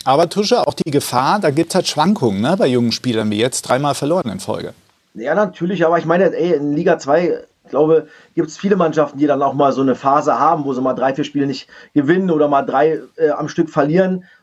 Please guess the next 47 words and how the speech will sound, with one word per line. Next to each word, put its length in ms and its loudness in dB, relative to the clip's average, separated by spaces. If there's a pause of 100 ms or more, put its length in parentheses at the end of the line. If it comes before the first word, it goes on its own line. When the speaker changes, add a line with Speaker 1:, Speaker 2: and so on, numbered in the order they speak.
(200)
Speaker 2:
Und 320 2
grad 200 2
bei 120 0
dieser 320 2
junger 220 0
Mannschaft, 300 -6
bei 120 -4
dieser 240 0
jungen 160 2
Mannschaft 400 -2
ist 160 -4
es 100 -6
dann 180 0
halt 120 2
auch 120 -2
mal 140 4
normal 400 2
und, 220 0
und, 160 0
und 240 0
selbstverständlich, 760 0
äh, 120 2 (160)
selbstverständlich, 720 0
dass 160 -4
man 100 0
halt 140 0
mal 160 2
so 80 2
einen 160 0 (220)
Lauf 260 2
hat, 180 -6
so 60 -10
einen 80 -6
Antilauf. 420 -2 (400)
Wichtig 280 0
ist, 60 4
Speaker 1:
Ja. 60 2
Speaker 2:
dass 60 2
man 100 4
daraus 240 2
lernt 400 2
und, 280 -6
ähm, 460 0 (160)
ja, 160 0
das 160 -4
wird 80 -6
Alexander 480 0